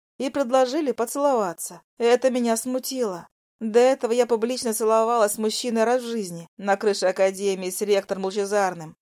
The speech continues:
который, кстати, тоже сейчас нам аплодировал с первого ряда. Он был тут, как и два его полуректора.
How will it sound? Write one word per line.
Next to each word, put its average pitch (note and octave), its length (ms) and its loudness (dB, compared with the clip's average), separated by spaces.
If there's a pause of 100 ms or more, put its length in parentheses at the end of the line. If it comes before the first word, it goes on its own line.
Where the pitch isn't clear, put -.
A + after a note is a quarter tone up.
(120)
который, C#4 480 2
кстати, B3+ 440 -2
тоже A3 360 2
сейчас A#3 500 -4
нам G3+ 200 0
аплодировал F#3+ 640 0
с - 100 -8
первого F#3 340 -2
ряда. D#3+ 400 -8 (260)
Он G#3+ 240 -2
был C4+ 240 2
тут, G#3 260 0
как E3+ 220 -4
и F#3+ 40 2
два F#3 260 2
его G3 180 2
полуректора. F3 760 -4